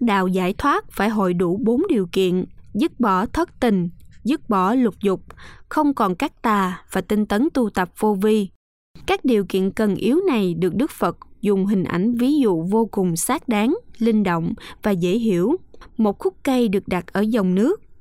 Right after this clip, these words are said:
theo dòng nước chảy, nó sẽ thẳng tuôn ra biển cả nếu như nó không bị tạt tắp hai bên bờ, không bị ai vớt,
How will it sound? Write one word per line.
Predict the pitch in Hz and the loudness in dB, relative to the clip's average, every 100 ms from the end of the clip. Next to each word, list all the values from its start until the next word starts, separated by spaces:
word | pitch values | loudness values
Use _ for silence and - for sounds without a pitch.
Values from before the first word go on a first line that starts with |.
| - | -8
theo | - 202 | -2 0
dòng | 185 175 | 2 2
nước | 208 302 | 0 0
chảy, | - 175 196 339 - - - - | -2 0 0 -2 -4 -18 -12 0
nó | 359 | 0
sẽ | - 247 | 2 -2
thẳng | - 202 285 | 0 0 0
tuôn | - 269 | 2 2
ra | 247 240 | 2 2
biển | 196 185 226 | 2 0 0
cả | 190 180 254 339 - - - | 0 0 0 -2 -10 -20 -4
nếu | 233 262 349 | 2 4 4
như | 269 | 4
nó | 214 214 370 | 4 2 0
không | - 233 | 0 0
bị | 196 190 | 0 -2
tạt | - 175 - | -2 -4 -4
tắp | 339 - | -6 -6
hai | - 262 233 | -2 0 2
bên | 226 208 | 0 2
bờ, | 196 180 170 170 - - - | 2 2 0 -4 -18 -20 -6
không | - 220 185 | 0 2 2
bị | 175 | 0
ai | - 202 | 0 0
vớt, | 190 311 | 2 0